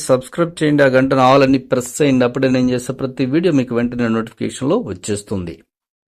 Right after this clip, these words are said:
ప్రతి ఒక్కరికి కలలు కా-, రావడం అనేది సర్వసాధారణం. అయితే కలలో మనకు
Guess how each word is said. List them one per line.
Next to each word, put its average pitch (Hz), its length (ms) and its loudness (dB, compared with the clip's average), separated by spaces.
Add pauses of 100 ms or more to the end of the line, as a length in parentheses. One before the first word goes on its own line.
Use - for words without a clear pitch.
(1400)
ప్రతి 196 300 4
ఒక్కరికి 262 420 0
కలలు 208 360 6
కా-, 180 200 6 (100)
రావడం 180 420 6
అనేది 180 280 2 (140)
సర్వసాధారణం. 156 1040 4
అయితే 214 220 6 (120)
కలలో 240 280 8 (240)
మనకు 247 360 6